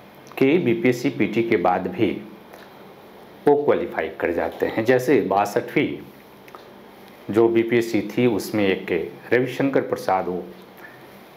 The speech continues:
ये station master थे, वो पीटी qualify करके आए और एसडीएम उनका मिल गया। इसके पहले उनसठवीं में भी वो पीटी qualify करके आए थे और एमईओ मिल गया। तो ऐसे बहुत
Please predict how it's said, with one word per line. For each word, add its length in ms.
ये 440
station 340
master 540
थे, 120
वो 180
पीटी 320
qualify 500
करके 360
आए 160
और 160
एसडीएम 500
उनका 300
मिल 180
गया। 280
इसके 220
पहले 240
उनसठवीं 500
में 180
भी 100
वो 80
पीटी 200
qualify 500
करके 300
आए 260
थे 60
और 200
एमईओ 360
मिल 180
गया। 220
तो 240
ऐसे 500
बहुत 440